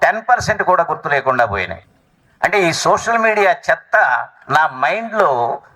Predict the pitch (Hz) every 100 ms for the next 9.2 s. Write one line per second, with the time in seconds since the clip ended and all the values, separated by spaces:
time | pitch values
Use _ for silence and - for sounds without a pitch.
0 | - - 160 190 220 226 196 196 180 170
1 | 165 147 175 208 214 190 160 185 190 185
2 | 170 165 156 160 147 139 160 160 156 156
3 | 160 202 254 _ _ _ - 117 156 160
4 | 139 117 - 87 - - _ _ _ _
5 | _ 190 214 190 220 - 226 220 202 190
6 | 180 135 120 180 - _ _ _ - 151
7 | 165 135 214 240 240 202 190 214 - 254
8 | 233 - _ _ _ _ - 139 151 156
9 | 180